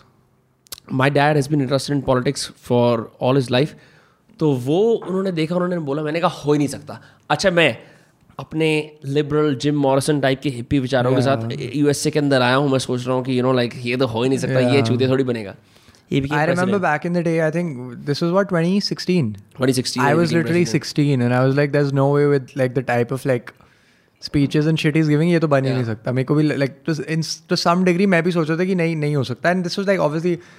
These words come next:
Speaker 2: fucking सोलह साल का बालक अनमोल, but फिर भी मैं सोच
Speaker 1: Yeah।
Speaker 2: रहा था कि, like,
Speaker 1: नहीं हो
Speaker 2: ये कैसे
Speaker 1: सकता।
Speaker 2: हो सकता
Speaker 1: Even,
Speaker 2: है?
Speaker 1: even I thought that।
Speaker 2: Yeah।
Speaker 1: I was, I was what, like, I was only eighteen, right?
Speaker 2: Yeah,
Speaker 1: Eighteen or
Speaker 2: yeah।
Speaker 1: nineteen, मतलब जो भी कुछ है। तो, तो ये सीन हुआ and he became president। And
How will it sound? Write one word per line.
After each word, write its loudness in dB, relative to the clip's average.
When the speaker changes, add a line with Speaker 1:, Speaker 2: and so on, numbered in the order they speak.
Speaker 2:
fucking 2
सोलह 2
साल 2
का 2
बालक 2
अनमोल, 0
but 2
फिर 0
भी 2
मैं 2
सोच 0
Speaker 1:
Yeah। 2
Speaker 2:
रहा 2
था 2
कि, -2
like, -4
Speaker 1:
नहीं 0
हो 0
Speaker 2:
ये 0
कैसे 0
Speaker 1:
सकता। 0
Speaker 2:
हो 0
सकता 0
Speaker 1:
Even, 0
Speaker 2:
है? 0
Speaker 1:
even 2
I 2
thought -2
that। 0
Speaker 2:
Yeah। 2
Speaker 1:
I 2
was, -2
I 0
was -2
what, -6
like, -8
I -4
was -6
only 0
eighteen, -2
right? 0
Speaker 2:
Yeah, 2
Speaker 1:
Eighteen -2
or 0
Speaker 2:
yeah। -4
Speaker 1:
nineteen, -4
मतलब -6
जो 0
भी 0
कुछ -8
है। -8
तो, -2
तो -6
ये 4
सीन 2
हुआ 2
and -8
he -2
became 0
president। -2
And -4